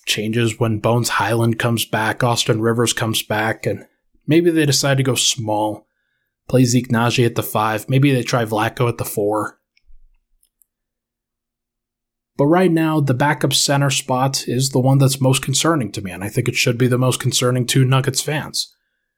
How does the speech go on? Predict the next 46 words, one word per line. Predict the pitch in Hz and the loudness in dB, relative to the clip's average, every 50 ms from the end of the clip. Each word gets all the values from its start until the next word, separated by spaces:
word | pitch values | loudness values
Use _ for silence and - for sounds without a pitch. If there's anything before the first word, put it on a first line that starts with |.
| _ _ _ _ _ _ _ _ _ _ | _ _ _ _ _ _ _ _ _ _
It | _ 123 120 - - | _ -6 -6 -4 -2
doesn't | 127 123 131 135 147 143 | 0 0 0 0 0 2
look | 139 135 135 139 | 2 2 2 2
like | 143 135 131 131 | 2 0 0 0
Denver | - 127 123 131 127 127 113 | 0 0 2 2 2 0 0
has | - - 110 113 120 117 | -2 -4 -4 -2 -2 -2
their | - 135 127 - - | 0 0 -2 -2 -2
answer | 110 113 113 - - 147 127 123 135 - _ _ _ _ _ - | -6 -6 -4 -2 -2 -2 -2 -4 -6 -8 _ _ _ _ _ -4
on | 113 120 127 131 | -2 0 0 2
the | 139 131 | 2 0
roster. | - - 95 101 - - - - 135 156 147 - _ _ _ _ _ _ _ _ _ _ _ _ _ _ _ _ _ _ _ _ - | 0 -2 -6 -6 -6 -6 -4 -2 -4 -4 -4 -8 _ _ _ _ _ _ _ _ _ _ _ _ _ _ _ _ _ _ _ _ -4
And | 123 120 135 135 | -2 -2 -2 0
if | - 160 170 - - | 0 0 0 0 -2
they | - 160 156 | 0 2 4
want | 143 135 135 139 143 139 | 4 4 4 2 2 2
to | - 143 | 0 2
be | 127 131 127 | 2 2 2
competitive | - - 120 117 - - - 131 131 135 131 127 120 117 | 0 -2 -4 -2 -2 0 2 2 2 2 2 2 2 2
in | 123 123 | 0 0
the | 113 107 | 0 -2
playoffs | - - - 147 160 180 131 104 - - - | -2 -2 -2 -2 0 -2 -2 -2 -2 -2 -2
this | 101 90 - - | -2 -2 -2 -4
year, | 92 90 104 135 135 - _ _ | -4 -4 -4 -6 -6 -8 _ _
if | - 123 123 - | -2 -2 0 0
that | 135 127 127 131 | 0 2 2 2
is | 131 123 - | 2 0 0
a | 117 | -2
goal | 104 - - 107 135 160 156 113 | -4 -2 0 2 2 4 2 2
of | 95 95 - | 0 -6 -10
theirs, | - 90 90 104 123 127 - - | -10 -10 -6 -4 -4 -4 -2 -2
then | 127 123 127 | 0 0 2
I | 131 135 | 2 2
think | 135 160 156 147 143 | 2 0 -2 -2 -2
that's | - 147 143 139 - | 0 0 0 0 -2
something | - - 127 135 135 - 147 | -4 -4 -4 -2 -2 0 0
that | 147 147 139 | 0 0 0
they're | 143 160 | 0 0
going | 139 120 127 135 139 | 0 2 2 2 4
to | 135 | 2
have | 139 - 143 135 | 2 0 -2 -2
to | - 135 | -2 -4
think | - - 180 180 175 | -2 0 0 0 0
about | 147 120 123 120 117 - - | 0 0 0 -2 -2 -4 -8
entering | 120 117 - 135 127 131 123 | -8 -4 -2 0 0 2 0
trade | - - 135 147 170 170 | 0 2 2 2 0 0
season. | - - - - - - - 139 | -4 -8 -10 -10 -10 -12 -12 -16